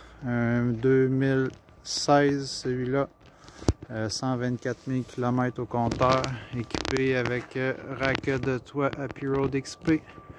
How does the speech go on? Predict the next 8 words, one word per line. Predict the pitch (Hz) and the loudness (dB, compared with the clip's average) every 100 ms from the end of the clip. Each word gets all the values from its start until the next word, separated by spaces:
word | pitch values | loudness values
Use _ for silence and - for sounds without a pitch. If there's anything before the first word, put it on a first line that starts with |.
| - - - - - | -20 -18 -14 -14 -10
Ainsi | 127 117 - 120 | -6 -6 -8 -12
qu'échelle | - 120 - 127 117 | -4 -4 -2 -2 -2
permanente, | - 123 123 123 131 131 131 - | -2 0 2 4 4 4 0 -2
euh, | 127 120 - - - | -6 -6 -10 -18 -8
Happy | 127 113 - | -6 -6 -4
Road | 123 120 117 | -2 -2 0
X | 120 - | 0 -2
P. | - 147 | 0 -2